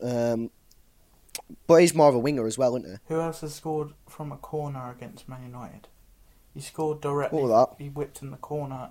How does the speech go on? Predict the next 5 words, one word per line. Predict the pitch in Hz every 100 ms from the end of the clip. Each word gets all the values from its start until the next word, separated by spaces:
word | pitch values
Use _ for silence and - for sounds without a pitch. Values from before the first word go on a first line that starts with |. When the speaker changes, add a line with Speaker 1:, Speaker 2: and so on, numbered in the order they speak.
| -
Speaker 2:
and | 127
it | 127
went | 131 135
in. | 135 127 _ _ _ _ _ _ _ _ _ _ _ - - 508 247 226 226 _ _ _ _ _ _ _ - _ _ -
Speaker 1:
Hmm. | 123 113 107